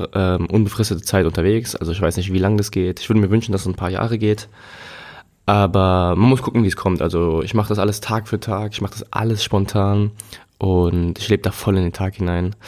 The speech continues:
Hat seine Pros, hat seine Kontras. Mm, ich kann auch sehr gut verstehen, wenn das für viele nichts ist. Ich lebe hier gerade meinen Traum Tag für Tag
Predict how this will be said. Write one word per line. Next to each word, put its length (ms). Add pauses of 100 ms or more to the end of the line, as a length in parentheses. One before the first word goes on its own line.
(460)
Hat 100
seine 160
Pros, 560
hat 80
seine 180
Kontras. 680 (220)
Mm, 600 (180)
ich 280
kann 180
auch 120
sehr 180
gut 160
verstehen, 320
wenn 100
das 100
für 80
viele 240
nichts 280
ist. 340
Ich 220
lebe 180
hier 100
gerade 180
meinen 160
Traum 300
Tag 280
für 120
Tag 280